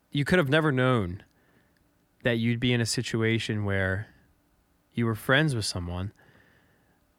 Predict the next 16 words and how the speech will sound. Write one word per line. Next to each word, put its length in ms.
and 500
the 140
only 180
reason 320
you're 140
friends 300
with 100
them 200
is 100
because 400
of 80
the 120
thing 280
that 120
you 120
started 580